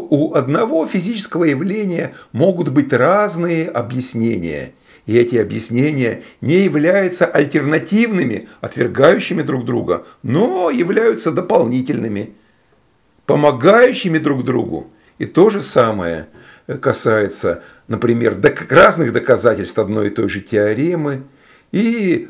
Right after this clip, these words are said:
разных рассуждений по поводу одного и того же факта. Об этом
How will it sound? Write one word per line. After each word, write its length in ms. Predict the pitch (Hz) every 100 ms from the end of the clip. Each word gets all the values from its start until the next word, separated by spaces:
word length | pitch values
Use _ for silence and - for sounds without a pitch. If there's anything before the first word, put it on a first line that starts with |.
| -
разных 480 | 165 247 175 165 -
рассуждений 720 | 143 - 123 117 135 131 127
по 160 | -
поводу 440 | 117 127 110 110 107
одного 380 | 101 110 101 104
и 40 |
того 280 | 98 92 90
же 140 | 87
факта. 600 | 98 - 175 185 - 131 - - _
Об 160 | - 185
этом 500 | - 339 - 143 -